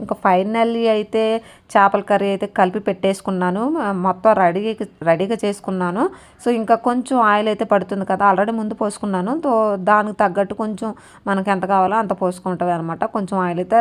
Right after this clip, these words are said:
రెడీగా పెట్టి పోసేసుకున్నాను. So చూసారు కదా ఇంకెట్లా ప్రిపేర్ చేశానో మీరైతే, ఆ,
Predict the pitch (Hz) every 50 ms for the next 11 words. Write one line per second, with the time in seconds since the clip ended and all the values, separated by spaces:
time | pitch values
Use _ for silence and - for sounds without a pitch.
0 | 233 220 196 180 190 180 196 190 - 196 185 - - 196 185 180 185 190 190 -
1 | 190 175 170 165 160 180 247 349 359 - - - _ _ _ _ _ _ _ _
2 | - - 240 240 240 254 254 247 - 262 233 226 220 233 220 202 202 220 233 233
3 | 247 226 220 208 196 - - 214 208 - 202 202 202 202 202 196 - 202 196 190
4 | - 202 190 190 202 202 196 190 170 - - 185 190 185 190 185 170 180 220 240
5 | 294 339 330 - _ - - _ _ _ _ _ - 202